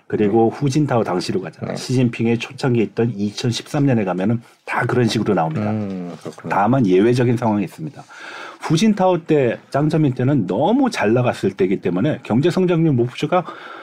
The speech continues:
Speaker 1: 팔, 구 퍼센트는 기본이었어요. 그러니까 구 퍼센트 성장한다 그래도 사람들이 놀라지 않아요. 당연히 그 정도는 하는 거라고 생각하고.
Speaker 2: 음.
Speaker 1: 시진핑이 나왔을 때는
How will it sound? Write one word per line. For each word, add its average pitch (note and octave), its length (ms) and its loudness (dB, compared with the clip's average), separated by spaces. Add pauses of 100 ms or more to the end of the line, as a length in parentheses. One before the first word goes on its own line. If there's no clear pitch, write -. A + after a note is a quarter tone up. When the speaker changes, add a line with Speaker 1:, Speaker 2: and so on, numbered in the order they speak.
(260)
Speaker 1:
팔, - 140 0
구 G#3 120 0
퍼센트는 F3+ 460 0
기본이었어요. B2 840 0 (140)
그러니까 E3+ 340 0 (680)
구 - 120 0
퍼센트 F#3+ 420 0
성장한다 E3+ 500 2
그래도 C#3+ 240 2
사람들이 D#3+ 500 2
놀라지 C3+ 400 2
않아요. A#2 200 -2
당연히 A#2+ 500 0
그 - 100 -6
정도는 C3+ 340 2
하는 E3 200 2
거라고 G#2+ 260 2
생각하고. E2+ 480 -6
Speaker 2:
음. E2 140 -6 (460)
Speaker 1:
시진핑이 F#3+ 840 0
나왔을 B2 500 0
때는 D#3 380 0